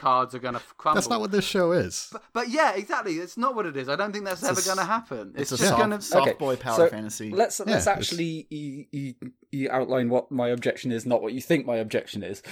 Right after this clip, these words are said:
Speaker 4: <laughs>
Speaker 1: Nope.
Speaker 4: 'Cause it's none of that
Speaker 1: Not
Speaker 4: shit.
Speaker 1: fun.
Speaker 4: Uh, <laughs> it is that, um,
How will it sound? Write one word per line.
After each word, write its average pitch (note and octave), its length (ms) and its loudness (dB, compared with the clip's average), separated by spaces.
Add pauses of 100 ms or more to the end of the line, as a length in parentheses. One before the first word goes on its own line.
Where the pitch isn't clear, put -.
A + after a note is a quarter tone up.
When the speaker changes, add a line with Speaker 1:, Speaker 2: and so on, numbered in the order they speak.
Speaker 4:
<laughs> - 200 -16
Speaker 1:
Nope. F3+ 160 8 (140)
Speaker 4:
'Cause E3+ 160 4
it's D#3 260 -2
none D#3+ 240 4
of D3+ 80 6
that C3+ 140 4
Speaker 1:
Not E3 140 2
Speaker 4:
shit. - 80 -4
Speaker 1:
fun. D3+ 260 2 (180)
Speaker 4:
Uh, D3 460 4 (400)
<laughs> C#4 60 2 (1300)
it D#3 220 4
is C#3+ 360 2
that, C3+ 420 0 (240)
um, B2 340 -4